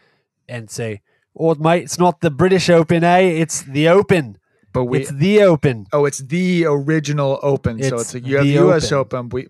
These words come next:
Speaker 2: we call it the British. Well, we're gonna keep calling it the British.
Speaker 1: Which is, you know, it's, yeah, it's, it
Speaker 2: Nope.
Speaker 1: is what it is.
Speaker 2: There, it's the British.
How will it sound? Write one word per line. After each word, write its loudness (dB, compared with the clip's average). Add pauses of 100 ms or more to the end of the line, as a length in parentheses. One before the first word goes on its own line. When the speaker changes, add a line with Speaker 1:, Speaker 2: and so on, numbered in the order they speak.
Speaker 2:
we -10
call -8
it -14
the -20
British. -16
Well, -4
we're -2
gonna -2
keep -4
calling -4
it -16
the -14
British. -10
Speaker 1:
Which 0
is, -2 (340)
you -6
know, -2
it's, -14 (360)
yeah, -20 (200)
it's, -14
it -4
Speaker 2:
Nope. 0
Speaker 1:
is -16
what -16
it -20
is. -20 (600)
Speaker 2:
There, -6
it's -16
the -10
British. -6